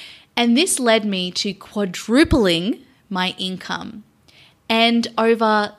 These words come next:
two thousand and twenty, my goal is to qu-, quadruple that amount again. And so that's what's led me to being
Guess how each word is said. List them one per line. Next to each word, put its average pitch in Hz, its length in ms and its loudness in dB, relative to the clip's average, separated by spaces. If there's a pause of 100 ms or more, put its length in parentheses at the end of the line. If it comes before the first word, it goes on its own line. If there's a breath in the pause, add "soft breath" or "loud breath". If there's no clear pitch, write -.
two 247 240 -2
thousand 247 400 2
and 214 120 -2
twenty, 214 600 -4
my 208 260 0
goal 196 580 0
is 226 520 -2
to - 120 -4
qu-, - 320 -6
quadruple 220 1000 0 (140)
that 196 280 2
amount 190 680 0 (120)
again. 175 640 -6 (2000 loud breath)
And 254 160 2
so 269 100 -2
that's 311 360 2
what's 269 240 2
led 214 200 4
me 202 200 4
to 208 60 0
being 196 220 -2